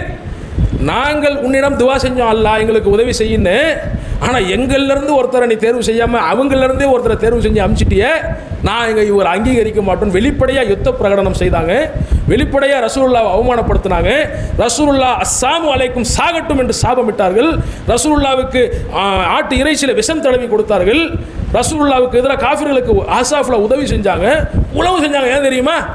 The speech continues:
அவர்கள் இந்த கோபத்தின் காரணமா தான் செஞ்சாங்க. கோபம் எதனால வந்துச்சு? பொறாமை காரணமா. சில பர்டிகுலர் நேரத்துல,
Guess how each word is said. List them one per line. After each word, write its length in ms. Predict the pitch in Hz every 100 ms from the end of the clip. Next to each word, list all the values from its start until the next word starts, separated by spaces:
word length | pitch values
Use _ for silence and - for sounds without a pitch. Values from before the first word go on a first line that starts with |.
| - - -
அவர்கள் 300 | - 254 269
இந்த 120 | 247 233
கோபத்தின் 500 | - 349 370 349 285
காரணமா 380 | 277 262 254
தான் 140 | 254 247
செஞ்சாங்க. 340 | 208 190 156
கோபம் 280 | 254 320 311
எதனால 240 | 285 302
வந்துச்சு? 500 | 277 277 269 330 339 - - -
பொறாமை 360 | 208 262 247
காரணமா. 380 | 196 180 165 139 - - - - -
சில 340 | - - 269
பர்டிகுலர் 680 | - 294 - 320 294 294 240
நேரத்துல, 400 | 226 247 214